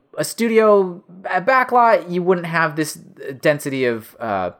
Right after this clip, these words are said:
of people and pedestrians and buildings and whatnot, and they actually go from the outside of the store to the inside of the store and, like, make the most use of it. Again, we have,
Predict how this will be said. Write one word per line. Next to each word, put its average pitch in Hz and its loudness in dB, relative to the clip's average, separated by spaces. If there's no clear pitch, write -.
of 127 -14
people 208 -2
and 160 -4
pedestrians 147 -4
and 104 -8
buildings 151 -4
and 127 -8
whatnot, 120 -4
and 117 -6
they 123 -2
actually 127 -4
go 117 -2
from 107 -10
the 95 -12
outside 147 -4
of 123 -6
the 120 -8
store 120 -6
to 98 -8
the 101 -8
inside 135 -6
of 117 -4
the 110 -14
store 113 -6
and, 104 -8
like, 101 -8
make 269 0
the 254 2
most 202 2
use 170 -4
of 104 -6
it. 90 -6
Again, 220 2
we 185 0
have, 143 -2